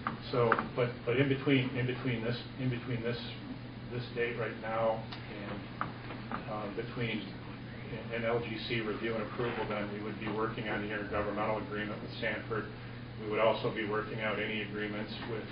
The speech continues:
uh, with the developer, uh, in terms of the guarantee of, of the loan payments,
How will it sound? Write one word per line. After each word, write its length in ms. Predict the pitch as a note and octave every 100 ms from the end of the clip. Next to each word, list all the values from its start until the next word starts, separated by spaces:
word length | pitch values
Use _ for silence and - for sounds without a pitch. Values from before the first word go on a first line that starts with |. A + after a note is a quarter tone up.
| -
uh, 240 | A2+ A2 G#2+ - C3
with 160 | A2 -
the 60 |
developer, 600 | G2+ G2 G#2+ - G#2+ G#2 - - - - - -
uh, 320 | A#2 - -
in 100 | G#2 -
terms 260 | A2+ A2 G#2
of 180 | G2+ G2
the 80 | G2
guarantee 640 | G#2+ G#2+ G#2+ - - G#2+
of, 100 | G2+ G2 A2 A2+
of 140 | G#2 - G2+
the 160 | G2+
loan 180 | G#2 G#2+ G#2 G#2+
payments, 320 | G#2 G#2